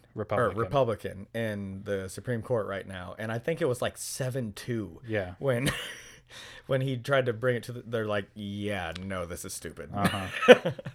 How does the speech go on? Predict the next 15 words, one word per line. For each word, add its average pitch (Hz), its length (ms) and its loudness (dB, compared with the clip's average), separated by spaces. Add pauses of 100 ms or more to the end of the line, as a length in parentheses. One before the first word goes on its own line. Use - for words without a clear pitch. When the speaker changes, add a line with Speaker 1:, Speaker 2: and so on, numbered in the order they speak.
(120)
Speaker 1:
<laughs> - 460 -16
But, 139 180 4
like, 127 360 2 (800)
um, 101 580 -2 (1000)
yeah, 127 280 0
I 123 100 0
felt 131 280 2
the 120 80 0
exact 113 340 -2
same 98 200 -6
way 139 180 0
though. 92 200 -6
Like, 92 260 -6 (260)
I'm 143 160 2
not 117 200 0